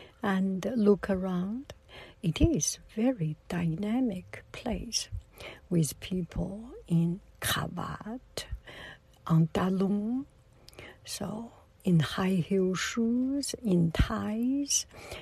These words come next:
and talking about a million dollar business, another startup, all these motivational, uh, and, uh,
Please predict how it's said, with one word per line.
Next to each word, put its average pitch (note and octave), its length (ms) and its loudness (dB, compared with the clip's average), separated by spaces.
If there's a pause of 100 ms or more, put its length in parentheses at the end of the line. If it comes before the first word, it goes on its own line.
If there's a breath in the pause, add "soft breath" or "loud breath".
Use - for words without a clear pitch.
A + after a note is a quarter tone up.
(160 loud breath)
and E3+ 220 4
talking G3 520 0
about F#3 520 -2
a G3 40 2
million G3 480 2
dollar G3 380 -2
business, G3+ 920 -2
another F#3+ 480 2
startup, G3 920 -2 (440 loud breath)
all B3 220 6
these F#3+ 300 0
motivational, F#3+ 1500 2 (220)
uh, E3 280 2 (960 loud breath)
and, F3 320 2 (100)
uh, F#3+ 380 -2